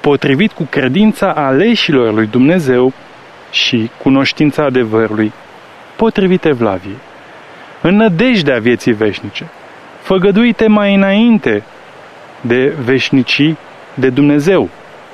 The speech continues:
care nu poate să mintă, ci și-a descoperit cuvântul la vremea lui. Cum? Prin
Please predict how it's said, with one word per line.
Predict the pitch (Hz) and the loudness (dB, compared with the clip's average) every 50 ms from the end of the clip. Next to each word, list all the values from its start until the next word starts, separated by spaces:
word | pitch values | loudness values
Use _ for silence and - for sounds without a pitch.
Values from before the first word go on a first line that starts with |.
| - - - - - - - | -20 -20 -20 -20 -20 -20 -8
care | - 117 113 110 110 | -6 -4 -2 0 2
nu | 110 147 202 240 226 - - | 2 4 4 4 2 0 -4
poate | - - 196 202 214 - - 143 | -4 -2 0 0 -2 -2 -2 -4
să | 127 - - | -4 -2 -2
mintă, | 110 104 101 98 92 92 - - - - - - - - - - - - - - - - - - - - - - - - - - - | -2 0 0 -2 -2 -4 -8 -12 -16 -16 -20 -20 -20 -20 -20 -20 -20 -20 -20 -20 -20 -20 -20 -20 -20 -20 -20 -20 -20 -20 -20 -18 -10
ci | - - - 151 135 127 131 - - - - - - | -6 -2 0 2 2 2 0 0 -4 -10 -20 -20 -14
și-a | - - - 190 185 | -8 -4 -2 -2 -2
descoperit | 160 147 170 147 - - - - - 170 143 - 160 156 170 220 226 - | 0 -2 -2 -2 -4 -8 -6 -4 -2 -2 0 0 0 0 2 0 -2 -2
cuvântul | - - 226 180 131 120 120 117 113 110 - 135 143 151 165 - - | -2 0 0 0 2 2 2 2 2 2 2 2 2 0 -2 -2 0
la | 156 151 151 156 156 156 | 2 2 2 2 2 0
vremea | 143 180 196 202 196 190 180 | 0 0 0 2 0 0 2
lui. | 175 170 147 101 92 95 - - - - - - - - - - - - - - - - - - - - - - - - - - - | 2 2 2 0 -2 -8 -14 -20 -20 -20 -20 -20 -20 -20 -20 -20 -20 -20 -20 -20 -20 -20 -20 -20 -20 -20 -20 -20 -20 -20 -20 -20 -6
Cum? | - 127 120 120 151 165 - - - - - - - - - - - - - - - - - - - - - - | -2 0 0 0 0 -2 -6 -12 -20 -20 -20 -20 -20 -20 -20 -20 -20 -20 -20 -20 -20 -20 -20 -20 -20 -20 -16 -6
Prin | - 220 233 233 233 226 | -2 0 2 4 2 2